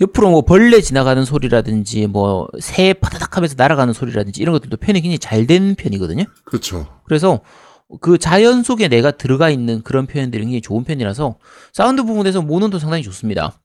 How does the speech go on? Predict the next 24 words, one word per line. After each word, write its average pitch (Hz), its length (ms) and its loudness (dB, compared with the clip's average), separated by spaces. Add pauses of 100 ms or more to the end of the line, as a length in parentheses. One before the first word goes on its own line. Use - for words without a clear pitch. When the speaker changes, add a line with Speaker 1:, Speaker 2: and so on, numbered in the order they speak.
(180)
Speaker 2:
네. 92 100 -12 (260)
Speaker 1:
좋고, 123 440 -4 (880)
어, 160 680 0
사실 262 760 0 (220)
이, 143 480 2 (160)
우리 160 180 2
밴드에서 202 640 4 (220)
밴드 220 260 4
내에서 165 680 4
청취자분들이 185 760 -2
가장 160 380 0
많이 107 280 0
사운드 165 320 2
부분에서 120 400 -4
꼽아준 135 380 0
건 104 120 2
데스 - 320 0
스트랜딩이에요. 73 720 0 (340)
Speaker 2:
음. 87 440 -6 (580)
Speaker 1:
데스 285 300 2
스트랜딩 202 420 2
같은 165 180 2
경우에는 143 140 4
중간에 156 500 2